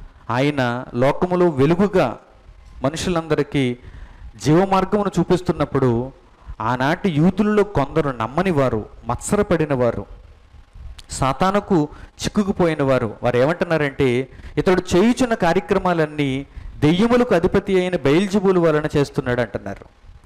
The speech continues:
అప్పుడు ఆయన ఏమంటున్నాడంటే, "దెయ్యములకు అధిపతి అయిన బయల్జెబూలు వలన నేను చేస్తే వినాశనాన్ని సృష్టిస్తాను కానీ దేవుని యొద్దకు మార్గాన్ని ఎలా చూపిస్తాను?" అంటున్నాడు. "నేను సాతానునైతే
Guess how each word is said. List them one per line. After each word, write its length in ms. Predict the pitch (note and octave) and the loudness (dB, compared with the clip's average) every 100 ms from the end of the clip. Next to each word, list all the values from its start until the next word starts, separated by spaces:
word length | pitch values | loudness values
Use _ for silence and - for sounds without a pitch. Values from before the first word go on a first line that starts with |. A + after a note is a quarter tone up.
| - | -8
అప్పుడు 200 | A2+ B2+ | -2 0
ఆయన 180 | A#2 A#2 | 0 0
ఏమంటున్నాడంటే, 840 | A#2+ D3+ D#3 D3 B2 A#2 F3 F#3+ - - - - - | -2 -2 -2 -2 -4 -2 -2 -2 -6 -18 -18 -10 -2
"దెయ్యములకు 520 | D3+ F3+ A#3 B3 A3+ | 0 2 2 2 2
అధిపతి 340 | G#3+ - A3 G#3+ | 0 0 0 0
అయిన 140 | G#3 | 2
బయల్జెబూలు 600 | F#3+ F#3+ G3 G3 G3+ G3 | 4 4 4 0 2 4
వలన 240 | G3 G3 | 4 2
నేను 200 | F#3+ E3 | 0 -2
చేస్తే 640 | C#3 C#3+ C#3+ - C3 C3+ C#3 - - | 0 0 0 0 2 2 -2 -12 -6
వినాశనాన్ని 640 | A#2+ C#3 G3 - A#3 A#3 | -4 0 0 -2 -2 -2
సృష్టిస్తాను 680 | A#3+ A3+ - G#3+ - F3+ D3+ | 0 -2 0 -4 -2 -2 -2
కానీ 460 | C3+ C3+ C#3+ C3 B2 - - - - - | -2 -2 -2 -4 -8 -12 -12 -12 -14 -18
దేవుని 400 | A2+ D3+ F#3+ A#3 | 0 4 4 4
యొద్దకు 280 | A#3 A3 G#3+ | 2 0 -2
మార్గాన్ని 520 | D#3+ C#3 D#3+ F#3+ F#3+ | 0 0 0 -2 0
ఎలా 140 | E3+ D#3+ D#3+ | 0 0 0
చూపిస్తాను?" 540 | D3 C#3 - A2+ D3 | -2 -4 -2 -4 -2
అంటున్నాడు. 460 | D#3+ A#2+ A2 F#2+ - - - - - - - - - | -2 -4 -6 -10 -12 -16 -20 -20 -20 -20 -20 -20 -4
"నేను 220 | C#3+ F#3+ | 0 0
సాతానునైతే 1040 | F#3+ C#3 G#3 A3+ A#3+ A#3+ G3+ - D#3 D3 | 0 -2 -2 0 0 0 -2 0 0 0